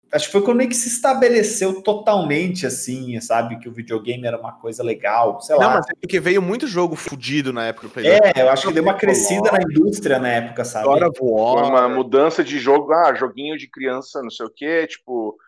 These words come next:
Speaker 3: que mó respeito e amo demais, Sonic e o caralho, né? Tipo, Sonic,
Speaker 1: É.
Speaker 3: Mario, et cetera.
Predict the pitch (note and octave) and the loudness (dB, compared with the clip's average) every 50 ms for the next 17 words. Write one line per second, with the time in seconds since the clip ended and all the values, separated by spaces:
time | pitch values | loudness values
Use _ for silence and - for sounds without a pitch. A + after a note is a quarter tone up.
0 | _ _ _ _ _ - A#2+ A2+ A#2 B2+ C#3+ D3 E3 D3 - - - C#3 D3+ D#3 | _ _ _ _ _ -8 -6 -2 2 4 4 4 2 0 -2 -2 0 0 0 0
1 | D3+ C3 C3 C#3 C#3+ A#2 B2+ A#2 A2+ A#2+ C3+ C#3 C3+ - - - B2 C3+ C#3+ D3 | 2 0 0 0 0 -4 -4 -2 0 2 2 0 0 -4 -8 -2 0 0 0 0
2 | B2+ - B2 - B2+ A2+ A#2 A#2 A#2+ C3 C#3+ D3 B2+ A2 A2 G#2+ G#2+ _ - _ | -2 -8 -6 -2 0 2 2 4 4 2 2 0 -2 -6 -8 -8 -10 _ -20 _
3 | - - - B2+ C3 C3+ - D#3 E3 F3 F#3+ G3+ G#3 F3+ - - - - B2+ - | -18 -8 -4 -4 -4 0 2 4 4 6 4 4 4 2 -2 -4 0 0 0 2
4 | - F3+ F3 | 4 2 2